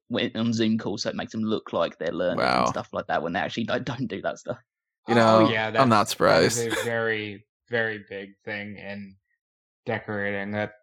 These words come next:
Speaker 3: you just buy these fake books. Hey, they look classy, don't they?
Speaker 2: Somebody should just buy a bunch of, um, what are those, uh, the books, uh, for dummies? <laughs> Just have a
Speaker 3: Yeah.
Speaker 2: whole shelf full that yellow and black.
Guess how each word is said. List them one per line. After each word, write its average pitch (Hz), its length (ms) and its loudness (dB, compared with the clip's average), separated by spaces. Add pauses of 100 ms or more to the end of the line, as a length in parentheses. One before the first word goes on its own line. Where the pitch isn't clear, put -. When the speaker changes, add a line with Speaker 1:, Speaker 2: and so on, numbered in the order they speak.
(280)
Speaker 3:
you 120 180 -4
just - 300 -12
buy 120 160 2
these 131 180 -4
fake 143 280 -6
books. 170 280 -4
Hey, 131 140 -8
they 117 100 -2
look 123 240 -6
classy, 156 420 -4
don't 110 220 -12
they? 160 200 -8 (800)
Speaker 2:
Somebody - 260 6
should - 160 4
just 98 220 2
buy 90 180 6
a 92 60 2
bunch 90 240 -2
of, 92 200 0
um, 87 520 0 (760)
what 127 140 8
are 120 40 8
those, 110 260 4
uh, 101 180 6
the 101 140 2
books, - 280 0
uh, 87 380 4
for 113 120 0
dummies? 107 540 2 (460)
<laughs> - 160 -10
Just 160 340 6
have 139 120 6
a 120 40 6
Speaker 3:
Yeah. 127 60 6
Speaker 2:
whole 113 360 4
shelf - 340 4
full 95 240 2
that 95 220 4
yellow 98 340 4
and 98 80 -2
black. 98 320 4